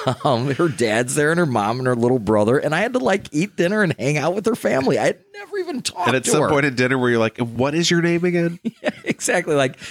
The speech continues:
Speaker 1: just waiting for the Texas Chainsaw Massacre dinner to start. <laughs> And, uh, so, but she, I, she was nice enough. And, um, so I agreed to take her. It was very cute. I didn't have my driver's license at the time 'cause I was fifteen.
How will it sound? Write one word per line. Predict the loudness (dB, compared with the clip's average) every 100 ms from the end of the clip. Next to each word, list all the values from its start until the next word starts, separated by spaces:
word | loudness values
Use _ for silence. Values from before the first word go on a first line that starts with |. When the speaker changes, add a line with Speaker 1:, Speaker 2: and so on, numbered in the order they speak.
| -4
Speaker 1:
just | 0 0
waiting | 2 2 4 2 2
for | 0
the | 2 2 0
Texas | 0 -2 2 0
Chainsaw | 2 0 2 2 2
Massacre | 2 2 0 0
dinner | 2 2 2
to | 0
start. | 0 0 2 2 0 -6 -8 -10
<laughs> | -10 -4
And, | 0 0 0 2
uh, | 2 2 2 0 -4 -10
so, | -4 0 2 2 2 0 -6 -16 -16 -20 -20 -20 -20 _
but | -2 0
she, | 0 2 2
I, | 2 0 0 0
she | 0 2
was | 2 0
nice | 0 0 0
enough. | 0 2 0 -2
And, | 0 2 2 2 2
um, | 2 2 0
so | 0 2 2
I | 2
agreed | 0 0 0 0
to | 0
take | 0 0
her. | 2
It | 2
was | 2
very | 2 0
cute. | 0 0 2
I | 2
didn't | 0 -2
have | -2 0
my | 0 0
driver's | 2 2 2 2 0
license | 0 0 -2
at | -4
the | -6
time | -2 0 0
'cause | 0
I | 0
was | 0
fifteen. | -2 -6 -2 -2 -2